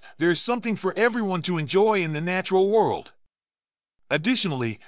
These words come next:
outdoor activities in nature provide a wonderful opportunity for people to learn about and appreciate the environment. Whether it is spotting wildlife, learning about different plant species, or simply marveling at the beauty of a natural landscape,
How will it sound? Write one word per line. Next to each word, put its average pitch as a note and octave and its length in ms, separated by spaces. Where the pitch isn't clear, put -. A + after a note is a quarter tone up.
outdoor G3 440
activities E3 540
in C3+ 140
nature D#3+ 320
provide D#3+ 320
a D3+ 80
wonderful G3+ 500
opportunity E3 600
for D#3 160
people G#3+ 300
to F3 100
learn F#3 260
about F3 400
and D3+ 140
appreciate G#3 580
the F3+ 120
environment. F3 640
Whether G3+ 300
it F3 100
is E3 120
spotting G3+ 460
wildlife, C#3+ 680
learning G3+ 380
about D3 320
different G3+ 300
plant G3 260
species, D#3 640
or C#3+ 140
simply G#3+ 400
marveling E3+ 500
at C#3 100
the D3 100
beauty F3 340
of B2+ 100
a C3+ 60
natural D#3 400
landscape, D3+ 600